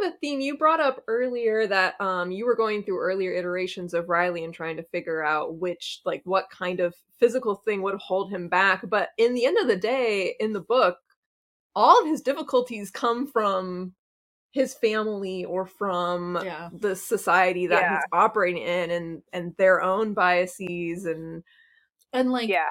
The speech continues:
Speaker 2: getting
Speaker 3: He's
Speaker 2: chronic
Speaker 3: still de-
Speaker 2: migraines would be bad enough. But,
Speaker 1: Yes.
Speaker 2: like, it is, it's the rest of the
Speaker 3: Yeah.
Speaker 2: world
Speaker 1: Yeah.
Speaker 2: that makes it complicated for him.
Speaker 1: Exactly.
Speaker 3: Exactly. And the thing is, like, chronic migraines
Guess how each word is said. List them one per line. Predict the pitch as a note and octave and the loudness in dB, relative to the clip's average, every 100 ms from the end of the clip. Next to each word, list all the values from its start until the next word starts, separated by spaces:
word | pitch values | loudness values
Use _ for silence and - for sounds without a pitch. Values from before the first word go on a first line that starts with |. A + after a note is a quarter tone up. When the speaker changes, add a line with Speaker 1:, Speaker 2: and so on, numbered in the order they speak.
| G3+ | -4
Speaker 2:
getting | - D4 B3+ A#3+ | -2 -2 0 0
Speaker 3:
He's | D#4 | 0
Speaker 2:
chronic | A3 F4+ C4+ | 4 2 2
Speaker 3:
still | G3+ | -2
de- | G3+ | -2
Speaker 2:
migraines | F3+ D#3+ F3 | -6 -6 -10
would | F#3 F3 | -12 -10
be | F#3+ | -8
bad | E3 D#3 F3 | -6 -8 -8
enough. | E3+ C#3+ - | -12 -12 -2
But, | D#4+ | 4
Speaker 1:
Yes. | C4+ | 4
Speaker 2:
like, | G3 F#3+ - | 4 -4 -2
it | A3 | 2
is, | A#3 G#3+ - | 2 0 -8
it's | G3+ G3+ | -8 -6
the | A3 A#3+ | 2 6
rest | A3 | 6
of | F#3+ F3+ | 6 4
the | |
Speaker 3:
Yeah. | |
Speaker 2:
world | G#3 G3 | 2 2
Speaker 1:
Yeah. | D4+ G#3 | 4 4
Speaker 2:
that | F#3 | 2
makes | - | -8
it | F3+ | -10
complicated | - F#3 - G#3 | -6 -6 -8 -6
for | G#3 | -4
him. | E3 | -4
Speaker 1:
Exactly. | G3+ - - - G#3+ B3+ B3+ - | -8 -10 -10 -10 -10 -8 -10 0
Speaker 3:
Exactly. | A#3 A3 A3+ G#3+ A3 G#3+ | 2 4 4 4 4 2
And | B3+ | 2
the | C#4+ | 0
thing | F4+ | 2
is, | F4+ | 2
like, | D4+ C#4 | 2 0
chronic | B3+ D4+ D#4+ D#4 | 2 0 0 0
migraines | C4 A#3+ A#3+ A3 | -2 0 0 0